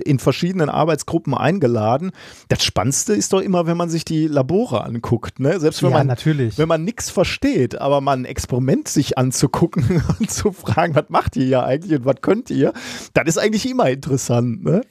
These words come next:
Speaker 2: Ja, das ist, äh, dieser, dieser Kontakt ist direkter. Das ist halt schön, ne? Also da
Speaker 1: Man kann sich halt auch
Speaker 2: Äh,
Speaker 1: besser vorstellen, was machen die da eigentlich, ne, wenn du die
Speaker 2: Ja.
Speaker 1: Geräte siehst. Wie sieht das aus? Also haben wir auch gutes
Speaker 2: Ja.
Speaker 1: Feedback gekriegt. Ich bin mal gespannt. Wir müssen mal überlegen, ob, was man damit noch machen kann.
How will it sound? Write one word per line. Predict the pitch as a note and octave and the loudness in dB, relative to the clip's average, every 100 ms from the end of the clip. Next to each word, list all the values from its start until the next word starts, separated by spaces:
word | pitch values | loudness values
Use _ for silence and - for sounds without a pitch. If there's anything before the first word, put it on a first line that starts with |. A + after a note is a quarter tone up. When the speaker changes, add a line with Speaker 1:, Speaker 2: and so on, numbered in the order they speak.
| _ | _
Speaker 2:
Ja, | B2+ D#3+ | 0 0
das | E3+ D#3 | 0 -2
ist, | C#3 | -2
äh, | D#3+ | 0
dieser, | C3 D3 D3+ C#3+ B2+ | 0 2 2 0 -2
dieser | C3 C3+ | -2 0
Kontakt | C3+ A2+ - - | 0 0 -4 -2
ist | C3 - | -4 0
direkter. | A2 A2 G#2 - A#2+ A2 A2+ - | 0 0 -2 -2 0 0 -2 -2
Das | A#2+ A2 | 0 0
ist | G#2+ | 0
halt | A2 G#2 | 0 0
schön, | - A2 G#2 G#2 G2 _ | 0 0 0 -2 -8 _
ne? | A#2+ C#3 C3+ | 0 0 -2
Also | A#2 A2+ A#2+ | -2 0 0
da | A2+ A#2+ A#2+ A#2 A#2 A2+ _ _ - | 2 0 2 0 -2 -8 _ _ -18
Speaker 1:
Man | - | -4
kann | - | 0
sich | D#3+ D3 | 2 2
halt | C#3+ | 2
auch | C#3 | 2
Speaker 2:
Äh, | |
Speaker 1:
besser | D3 D3+ - | 2 2 2
vorstellen, | C#3+ D3 D3 B2+ | 0 2 0 0
was | B2+ | -2
machen | - F3 | -2 -2
die | G#2+ | 0
da | F#2 - | -2 -4
eigentlich, | G#2 - - G#2 - G#2 | -6 -6 -4 -4 -2 -2
ne, | A#2 C#3 A#2 A2 | 2 2 2 2
wenn | A2 | 2
du | G#2 | 0
die | A2 | 2
Speaker 2:
Ja. | B2+ | 2
Speaker 1:
Geräte | A2+ G#2 A2 G#2 | 4 0 0 -2
siehst. | G2+ G2 - | -2 -4 -2
Wie | A#2+ | -2
sieht | C#3 C#3 | 0 0
das | A2+ | 0
aus? | - C3 A#2 F#2+ - | 0 -2 -2 -4 -4
Also | G#2+ A2 A2 | -2 0 0
haben | F#3+ | 2
wir | |
auch | G3 - | 0 0
gutes | A3+ F#3 | 0 2
Speaker 2:
Ja. | A#2+ | 2
Speaker 1:
Feedback | G2+ - G#2 | 0 -2 -2
gekriegt. | G#2+ - G#2+ A#2+ | -2 0 0 0
Ich | |
bin | A2 | 0
mal | F3 | 0
gespannt. | D3+ - E3 F3 - - - - | 0 0 0 0 -6 -18 -20 -4
Wir | D#3+ | 0
müssen | F#3+ G#3 | 0 2
mal | D#3 | 2
überlegen, | C#3 B2 D3 B2 | 2 2 0 -2
ob, | G#2+ G2 | -6 -8
was | A2 A2+ A#2 | -6 0 0
man | A#2 A2 | 2 2
damit | A2+ G#2 | 2 0
noch | G#2 A2 A2 | 0 0 2
machen | A#2+ - G#2 | 2 0 -4
kann. | - F2+ F2 | -2 -2 -2